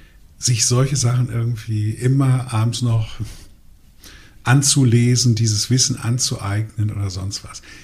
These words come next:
Wie oder wer ist dann in der Lage zu gewährleisten, hier evidenzbasierte Gesundheitsinformation, das ist ja das, wo sich unser Gespräch drum dreht. Wer ist da gefragt, um sowas wirklich auch in der Praxis, in die Praxis zu bringen, in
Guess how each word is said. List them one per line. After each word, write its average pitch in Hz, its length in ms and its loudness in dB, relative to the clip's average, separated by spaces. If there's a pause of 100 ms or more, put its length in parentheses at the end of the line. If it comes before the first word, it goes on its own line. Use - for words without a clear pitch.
(220)
Wie 127 640 -2 (180)
oder 104 220 -4 (120)
wer 160 300 -2
ist - 300 -8
dann 151 160 -4
in 135 100 -2
der 110 140 0
Lage 135 420 -6
zu - 180 -6
gewährleisten, 139 1080 -6
hier 120 320 -4
evidenzbasierte 110 880 -4
Gesundheitsinformation, 123 1300 -4
das 110 180 -2
ist - 160 -6
ja 113 100 -4
das, 107 280 -4
wo 104 100 -2
sich 104 220 -10
unser 101 200 -4
Gespräch 101 540 -8
drum 95 180 -8
dreht. 98 220 -4 (640)
Wer 127 600 0
ist 151 180 0
da 123 60 0
gefragt, 110 500 -4
um 113 160 0
sowas 113 320 0
wirklich 110 340 -4
auch 107 160 -10
in 107 140 -6
der 98 100 -8
Praxis, - 540 -8 (340)
in 147 160 4
die - 120 2
Praxis - 520 -4
zu 110 100 -6
bringen, 101 340 -6
in 110 400 -2